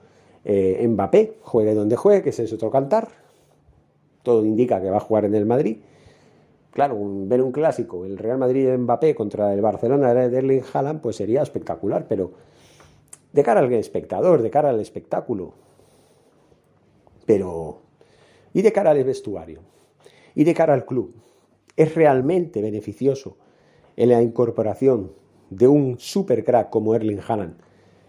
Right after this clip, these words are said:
y volver a la senda del dependi-, eh, como diría yo, de la dependencia de un crack, como había pasado hasta ahora con Messi? ¿Es lícito volver a esa época?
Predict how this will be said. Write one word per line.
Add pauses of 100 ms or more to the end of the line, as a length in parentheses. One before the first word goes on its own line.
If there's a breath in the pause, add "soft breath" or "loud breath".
(100)
y
volver
a
la
senda
del
dependi-,
eh,
como
diría
yo,
de
la
dependencia
de
un
crack, (580 soft breath)
como
había
pasado
hasta
ahora
con
Messi? (1400 soft breath)
¿Es
lícito
volver
a
esa
época?